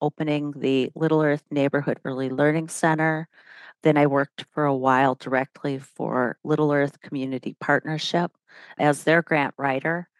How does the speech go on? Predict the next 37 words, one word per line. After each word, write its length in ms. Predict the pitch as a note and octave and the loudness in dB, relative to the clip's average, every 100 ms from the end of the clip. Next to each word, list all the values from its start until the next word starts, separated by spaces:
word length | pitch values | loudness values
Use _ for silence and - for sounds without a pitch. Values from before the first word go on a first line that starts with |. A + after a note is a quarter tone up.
| _ - | _ -4
and 240 | D#3 D3 | -2 0
then 240 | C#3+ C#3 C#3 | 0 0 -2
moved 300 | C#3+ - C#3 | -6 0 2
on 240 | C3 C3 | 2 -2
to 140 | - D3 | -8 -6
the 80 | C#3 | -4
Indian 480 | C3+ C#3 C#3+ C3 | -4 -2 -2 -4
Center 400 | - C3+ C3 C3 - | -4 -6 -4 -6 -4
as 240 | B2+ B2+ | -4 -4
the 100 | - | -8
grant 320 | - A#2+ A2+ - | -10 -6 -6 -4
writer, 540 | B2+ B2 A#2+ A#2 B2 - | -2 0 0 -4 -6 -14
and 220 | - C3 | -12 -10
then, 260 | C3 B2 B2+ _ _ _ _ _ _ _ | -8 -8 -10 _ _ _ _ _ _ _
well, 220 | D3 D#3+ - | -2 -2 -8
now 320 | - D3 C#3+ D3 | -12 -8 -8 -8
I'm 120 | C#3+ | -10
the, 220 | C#3+ C#3+ - - | -8 -8 -10 -2
the 100 | D3+ | -2
executive 560 | C#3 C#3 C#3+ - C#3+ | 0 -2 -2 -4 -4
director. 580 | - C3+ B2+ - - B2 | -2 2 2 0 -4 -4
So 340 | - E3 D3 C#3+ - - - | 0 4 4 4 -8 -18 -8
it 220 | - F#3+ - - | 0 0 0 -2
just 280 | A3 - F#3 | -2 0 0
really 200 | F#3+ F#3+ | 2 2
has 260 | F#3 F3 | 2 0
been 420 | - D#3 D3+ D3+ D3+ - | -2 -2 0 -2 -6 2
just 280 | F3 - | 2 2
a 40 | A3+ | -2
passion 440 | - E3+ E3+ G3 | 0 0 -2 -6
of 160 | F#3 D#3 C#3 | -6 -4 -2
mine, 340 | B2+ A#2+ B2+ - | 0 0 -4 -4
working 340 | D#3 F3 D#3 | -4 -4 -4
with 160 | C#3+ C#3+ | -4 -4
my 140 | D3 C#3+ - | -4 -4 -4
community 540 | - D3 D3 D3 C#3+ | -4 -2 0 0 -2
members. 680 | C#3 C3+ C3 C#3 C#3+ D3 - | 0 -2 -2 -4 -4 -6 -12